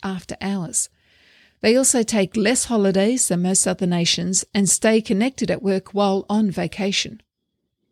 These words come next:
While an average workday in Australia and much of the Western world is nine A M to five P M, in Singapore it is eight A M to six P M.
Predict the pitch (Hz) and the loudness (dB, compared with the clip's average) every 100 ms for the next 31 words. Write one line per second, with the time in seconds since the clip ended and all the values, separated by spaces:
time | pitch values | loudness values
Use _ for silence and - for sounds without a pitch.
0 | _ _ _ 202 196 190 190 185 170 - | _ _ _ 2 4 4 4 2 -2 0
1 | 196 220 226 226 233 - 180 - - 208 | 0 2 0 2 0 0 0 0 2 0
2 | 233 240 165 180 - 202 196 214 214 220 | 2 0 -2 -2 -4 -4 0 0 2 0
3 | 196 202 220 175 165 185 190 196 180 175 | 2 2 2 0 0 2 2 2 2 2
4 | 170 - - 202 226 - 160 156 156 - | 0 -4 -4 -2 -2 -4 -4 -4 -6 -12
5 | _ _ _ _ _ _ _ - 175 - | _ _ _ _ _ _ _ -2 0 2
6 | 233 226 165 - - 185 180 - - 202 | 2 0 -4 -4 0 0 0 -2 -2 -2
7 | 202 170 165 165 - - - - - - | 0 0 0 0 0 0 2 0 -2 -6
8 | - | -8